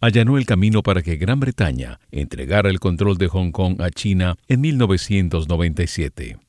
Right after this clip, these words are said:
La pérdida de las libertades y los derechos del pueblo de Hong Kong se ha acelerado en los últimos años, especialmente después de que China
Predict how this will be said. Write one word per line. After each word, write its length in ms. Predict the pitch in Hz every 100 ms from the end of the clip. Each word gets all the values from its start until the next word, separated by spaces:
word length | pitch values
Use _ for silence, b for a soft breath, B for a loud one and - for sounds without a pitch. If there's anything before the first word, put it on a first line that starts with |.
| _ _
La 160 | 131 127
pérdida 520 | 156 139 135 117 113
de 140 | 104
las 180 | 98 92
libertades 640 | 92 90 82 101 98 110 110
y 60 |
los 140 | 92 82
derechos 400 | 90 95 101 80
del 160 | 80
pueblo 340 | - 95 87 82
de 140 | 80
Hong 220 | 90 78
Kong 400 | - 87 90 101 -
se 260 | - - 120
ha 60 | 151
acelerado 600 | - 123 87 90 98 95
en 60 |
los 180 | 87 -
últimos 420 | 101 80 85 80
años, 480 | 92 58 60 - - b b
especialmente 720 | 95 - 104 95 92 98 127
después 320 | 113 87 98
de 120 | 85
que 120 | - 82
China 440 | - 98 85